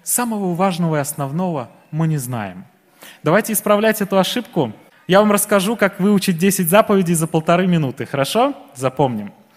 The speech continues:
Итак, для этого нам потребуется, дети, внимание, десять пальцев.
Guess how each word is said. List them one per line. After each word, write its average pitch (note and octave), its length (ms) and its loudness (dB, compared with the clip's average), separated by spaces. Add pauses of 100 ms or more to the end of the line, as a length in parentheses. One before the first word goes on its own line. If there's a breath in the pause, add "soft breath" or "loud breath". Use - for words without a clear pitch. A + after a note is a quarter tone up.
(180 soft breath)
Итак, G#3+ 320 2
для G3+ 120 4
этого G#3+ 220 2
нам F#3+ 200 4
потребуется, G#3 580 0
дети, F#3+ 260 -2
внимание, F#3 540 2
десять F#3+ 400 -4
пальцев. C3+ 380 2